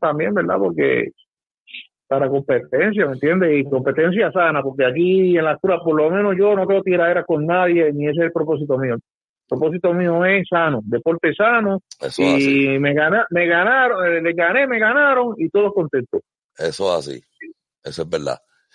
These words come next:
Speaker 2: Bueno, veremos a ver, ¿verdad? Este, si se da, es para la tercera semana, a ver si el tiempo está bueno y que ustedes puedan echar, este, y para mí sería buenísimo, porque tú estás loco de mojar el bote,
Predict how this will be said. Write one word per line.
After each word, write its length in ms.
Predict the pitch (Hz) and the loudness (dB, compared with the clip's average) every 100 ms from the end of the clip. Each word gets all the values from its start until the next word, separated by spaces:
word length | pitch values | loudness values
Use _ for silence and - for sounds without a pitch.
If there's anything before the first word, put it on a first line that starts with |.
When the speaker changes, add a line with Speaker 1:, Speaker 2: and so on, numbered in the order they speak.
| _ _ _ | _ _ _
Speaker 2:
Bueno, 160 | - 180 | -2 0
veremos 380 | 113 92 101 110 | 2 2 2 2
a 100 | 113 | 2
ver, 140 | 107 151 | 2 0
¿verdad? 340 | 110 110 175 | 0 0 -2
Este, 440 | 110 - 87 80 - | -4 -6 -4 -4 -8
si 160 | 104 | -10
se 160 | 92 92 | -4 -2
da, 260 | 98 127 98 | 0 0 -2
es 260 | 92 - | -4 -6
para 180 | - 87 | -4 -2
la 60 | 87 | -2
tercera 340 | 92 85 95 | -4 -2 -2
semana, 300 | 110 104 131 | 0 0 0
a 60 | 104 | 0
ver 100 | - | -2
si 260 | 104 98 | -4 -4
el 120 | 95 | -4
tiempo 240 | - 90 107 | -6 -6 -6
está 180 | - 87 | -2 0
bueno 260 | 92 110 | 2 0
y 60 | 98 | -2
que 80 | 73 | -6
ustedes 220 | 76 71 | -6 -2
puedan 260 | 98 98 | -2 -2
echar, 340 | 87 - 101 92 _ _ _ _ _ _ | -4 -2 -2 -4 _ _ _ _ _ _
este, 840 | 82 - 92 80 78 73 71 67 - _ _ _ - | -10 -4 -2 0 0 0 -2 -4 -12 _ _ _ -10
y 260 | 87 92 | -8 -6
para 240 | 85 80 76 | -4 -4 -4
mí 120 | 78 | -4
sería 360 | 104 104 117 139 | -2 0 0 -2
buenísimo, 800 | 87 92 85 92 85 76 64 - _ _ _ | -6 -4 -2 -2 -6 -8 -12 -16 _ _ _
porque 520 | 78 69 76 71 71 - - | -10 -6 -4 -4 -6 -12 -16
tú 80 | |
estás 200 | 87 113 | -6 -2
loco 240 | 110 104 110 | 0 2 2
de 80 | 107 | 2
mojar 220 | 101 104 | 2 0
el 100 | 101 | 0
bote, 420 | 160 160 120 | 2 2 0